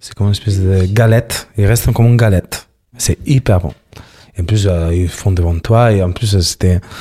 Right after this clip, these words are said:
quand même, en soirée, c'était assez rigolote. Parce qu'on était en voyage de noces et on a rencontré d'autres Japonais. Et pour les Japonais, les voyages de noces, c'est les trucs plus, euh, énormes au monde. Donc,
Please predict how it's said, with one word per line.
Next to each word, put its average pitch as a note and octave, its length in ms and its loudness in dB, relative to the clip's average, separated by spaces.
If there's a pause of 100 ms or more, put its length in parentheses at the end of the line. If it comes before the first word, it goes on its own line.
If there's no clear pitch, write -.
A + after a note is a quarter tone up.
(160)
quand A#2 120 2
même, A2 80 4
en G2+ 100 4
soirée, A2+ 300 2
c'était - 240 0
assez F#2+ 260 2
rigolote. G2+ 600 2 (200)
Parce - 140 -14
qu'on F2+ 400 -4
était F#2+ 200 0
en F#2+ 120 4
voyage F#2 260 4
de F2+ 60 2
noces C3+ 440 2
et F2 120 2
on F2 100 2
a F2 260 2
rencontré A#2+ 760 2 (440)
d'autres G#2+ 300 0
Japonais. A2 480 2 (300)
Et - 60 -8
pour A2 120 4
les A#2 80 4
Japonais, B2 480 2
les G#2+ 160 4
voyages A#2+ 340 2
de A#2+ 60 2
noces, C#3+ 180 2
c'est - 140 -2
les F2+ 80 0
trucs - 240 -10 (120)
plus, - 300 -4
euh, G2 440 4 (580)
énormes A#2+ 580 0 (360)
au B2 80 -2
monde. G#2 320 0 (540)
Donc, G#2 200 0